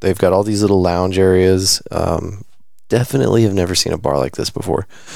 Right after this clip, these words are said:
They put a lot of care and attention into every detail, and they made this thing very, very truly unique. Uh, the outside patio area is badass. I don't know that this detail is gonna help you very much as we move into summer, but they have the biggest, baddest fire pit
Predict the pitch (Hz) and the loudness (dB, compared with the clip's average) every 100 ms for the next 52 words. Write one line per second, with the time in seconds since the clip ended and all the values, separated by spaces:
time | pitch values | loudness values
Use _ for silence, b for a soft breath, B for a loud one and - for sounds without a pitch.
0 | B B - 98 - 120 104 92 92 98 | B B -2 -2 2 4 4 4 4 2
1 | 85 - - 98 82 80 92 90 87 85 | 0 -2 0 2 2 0 -2 -2 -2 0
2 | 85 - 87 90 87 90 92 92 - 82 | 0 0 -2 -2 -2 0 2 2 0 -2
3 | 85 82 - - 82 85 95 - - 101 | 0 0 0 -2 -2 -4 -8 -14 -18 -14
4 | 107 92 87 85 82 - 85 82 - - | -6 0 2 2 -2 0 0 0 -2 0
5 | 85 80 90 - - 82 82 - - - | 2 2 -2 -10 -8 -4 -2 -4 -8 -16
6 | B B B B - 95 98 - 82 95 | B B B B -4 -2 0 0 2 0
7 | - 98 87 104 95 98 90 92 87 90 | 2 2 2 2 4 4 4 4 4 4
8 | 90 - 104 - 90 90 - 85 87 95 | 2 -2 -6 0 0 0 -2 -2 0 0
9 | - - - 90 80 85 78 - 131 - | 0 -2 -2 -2 0 0 -2 0 0 0
10 | 113 101 98 87 87 87 82 - 87 80 | -2 0 0 0 -2 -2 -2 -2 -2 0
11 | 82 87 - 85 82 87 85 80 - 104 | 0 0 -2 0 2 2 2 0 0 2
12 | 98 85 98 82 85 90 85 - B B | 0 0 -2 -2 0 0 0 -4 B B
13 | B B B - - 101 101 117 117 117 | B B B -10 -4 -2 0 2 4 4
14 | - - 92 92 95 92 - - - 90 | 2 -4 -2 2 4 2 0 -4 0 0
15 | 80 - 80 78 | 0 -2 -2 -2